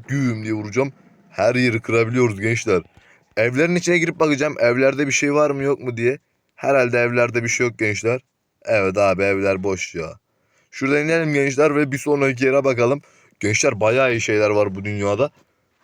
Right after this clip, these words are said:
Şöyle gezeceğim etrafı. Aha, şurada bir şey var gençler. Şu tarafa gidelim. Hop, geldik abi hemen kapının önüne. Ne oluyor lan burada?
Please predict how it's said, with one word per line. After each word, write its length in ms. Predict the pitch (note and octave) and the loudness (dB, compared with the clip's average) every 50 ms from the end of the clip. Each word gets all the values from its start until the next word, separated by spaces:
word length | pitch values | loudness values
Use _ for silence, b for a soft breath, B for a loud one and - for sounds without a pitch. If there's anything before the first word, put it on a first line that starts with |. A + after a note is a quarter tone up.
| - _ _ | -20 _ _
Şöyle 260 | - - B2+ C#3 D3 D3+ | -2 0 2 2 4 2
gezeceğim 480 | B2+ C#3+ C#3+ C3+ C3 C3+ E3 E3 E3 | 2 0 0 0 0 0 0 0 2
etrafı. 440 | E3 D#3 - C3+ C3+ C3 C3 C3+ E3 | 2 2 2 4 4 4 4 2 2
Aha, 200 | - C#3+ D3 D#3+ | 0 0 0 -2
şurada 280 | D#3 C#3+ C#3+ C#3+ D3 C#3 | -4 -4 0 0 0 0
bir 60 | C3+ | 2
şey 180 | - E3+ E3 D#3 | 0 0 2 2
var 100 | D3 C3 | 2 2
gençler. 320 | A#2+ A#2+ A#2 A2+ C#3+ C#3+ | 2 0 0 0 -2 -2
Şu 120 | C#3 - - | -2 -2 -2
tarafa 280 | - C3 C#3 C#3 D3+ | 0 0 2 2 2
gidelim. 400 | C#3 C3+ B2 A#2 B2 C#3+ C#3+ C#3+ - _ _ _ _ _ _ _ _ _ _ _ _ _ _ _ _ _ _ _ _ _ | 2 2 2 2 2 2 -2 -4 -12 _ _ _ _ _ _ _ _ _ _ _ _ _ _ _ _ _ _ _ _ _
Hop, 220 | - C3 D3+ D3 - _ _ - | 0 2 2 0 -2 _ _ -4
geldik 480 | A#2 A#2+ A2 A2+ A2+ A#2 A#2+ A#2 G#2+ | 0 2 2 2 2 2 0 0 2
abi 280 | A2+ A#2 A2+ A2+ G#2+ A#2 | 2 4 4 4 4 2
hemen 320 | A#2+ A#2 A#2+ A#2 A#2 A2+ | 0 0 0 -2 -2 0
kapının 360 | G#2 G#2+ A2+ - - A#2 A#2 A#2 | 0 -2 -2 -2 -6 -6 -4 -2
önüne. 320 | A2+ A2 A2+ A#2+ C3+ D3+ - _ _ _ _ _ _ _ - _ _ _ _ _ _ _ _ - | -2 -2 0 0 -2 -2 -4 _ _ _ _ _ _ _ -20 _ _ _ _ _ _ _ _ -4
Ne 60 | G#2+ | -2
oluyor 280 | B2+ C#3+ C#3+ C#3+ C#3 | 0 2 2 4 4
lan 200 | C#3 D3 D3 D3 | 4 4 2 0
burada? 320 | C#3 B2+ A#2 B2+ C3 C3 | -4 -2 2 2 0 0